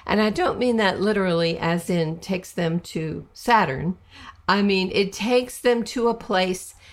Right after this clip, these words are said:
that is different for your ordinary reader. So I've written books that took the reader to the top of the rainforest canopy, to the embalming room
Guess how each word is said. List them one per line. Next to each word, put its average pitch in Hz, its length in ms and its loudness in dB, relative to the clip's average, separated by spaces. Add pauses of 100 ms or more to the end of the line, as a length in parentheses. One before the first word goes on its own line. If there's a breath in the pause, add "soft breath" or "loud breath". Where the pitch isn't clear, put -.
(140 loud breath)
that 202 340 2
is 180 320 -2
different 208 560 -2
for 180 500 0
your 180 380 0
ordinary 160 640 0
reader. 254 500 -2 (360 loud breath)
So 202 300 2
I've 254 300 0
written 214 340 0
books 202 360 -2
that 185 220 -2
took 214 220 -4
the 196 120 0
reader 190 300 -2
to 190 560 -2 (500 soft breath)
the 180 120 0
top 240 500 0
of 240 80 -2
the 226 60 0
rainforest 208 680 0
canopy, - 720 -4 (360 soft breath)
to 196 600 0
the 185 320 0
embalming 202 720 2
room 160 400 0